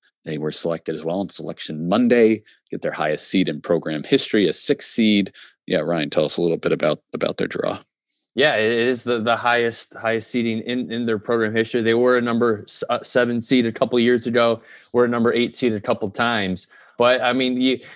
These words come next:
Speaker 2: their, their draw is pretty interesting. They, they drew number eleven seed Florida Gulf Coast, a team that is twenty-six and two. Uh, they've won twenty-five straight, and they love to shoot the three ball. <laughs> They have shot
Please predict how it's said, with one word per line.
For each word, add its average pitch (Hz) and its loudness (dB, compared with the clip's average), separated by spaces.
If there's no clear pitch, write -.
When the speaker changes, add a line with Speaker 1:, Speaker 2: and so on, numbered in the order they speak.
Speaker 2:
their, 120 4
their 120 4
draw 147 4
is 202 2
pretty 170 2
interesting. 147 0
They, 113 4
they 117 0
drew 127 6
number 123 2
eleven 123 2
seed 120 -2
Florida 127 2
Gulf 120 2
Coast, 127 2
a 107 -2
team 135 0
that 120 4
is 107 -4
twenty-six 139 -2
and 123 -2
two. 127 4
Uh, 104 2
they've 110 0
won 127 0
twenty-five 131 0
straight, 131 2
and 107 -2
they 117 4
love 131 2
to 143 0
shoot 135 0
the 127 2
three 120 0
ball. 90 -2
<laughs> - -8
They 110 -2
have 175 6
shot 123 2